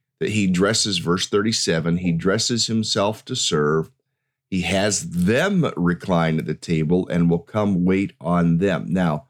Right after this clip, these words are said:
not only do we see Jesus serving, and he has them, which them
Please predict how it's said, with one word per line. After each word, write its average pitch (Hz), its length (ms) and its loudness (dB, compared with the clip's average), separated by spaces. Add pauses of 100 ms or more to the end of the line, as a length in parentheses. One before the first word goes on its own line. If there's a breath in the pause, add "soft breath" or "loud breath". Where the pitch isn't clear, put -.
(380)
not 131 240 2
only 120 300 2
do 98 160 2
we 95 100 0
see 92 320 0
Jesus 87 480 0
serving, 98 640 0 (640)
and 95 140 0
he 98 140 0
has 101 320 0
them, 98 580 0
which 92 240 -2
them 104 500 2